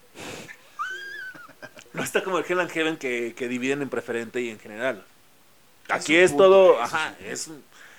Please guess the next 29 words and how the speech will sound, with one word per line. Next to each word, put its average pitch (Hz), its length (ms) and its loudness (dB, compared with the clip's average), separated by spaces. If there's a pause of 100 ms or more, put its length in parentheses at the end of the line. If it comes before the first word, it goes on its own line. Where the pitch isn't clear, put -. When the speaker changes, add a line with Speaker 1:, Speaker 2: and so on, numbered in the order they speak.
(220)
Speaker 1:
el 143 180 -8
sonido 156 520 -2
siempre 135 440 -4
es - 100 -12
impecable. 127 800 -6 (280)
Yo 165 60 -10
no 202 40 -8
he 202 40 -8
tenido, 180 420 -10 (100)
tenido 147 280 -8
nunca 151 340 -8
queja 123 340 -10
de, 92 340 -16
del 98 160 -20
Corona. 123 400 -10 (400)
Hay 139 120 -4
señalizaciones 127 960 -6
de, 110 280 -6
de 120 120 -6
baños, 123 600 -2
de 117 140 -10
escenarios. 117 880 -6 (680)
Para 139 220 0
mí, 233 260 -6
el 143 120 -2
Corona 165 400 -4
es 143 120 -12
el 127 60 -14
mejor, 113 340 -14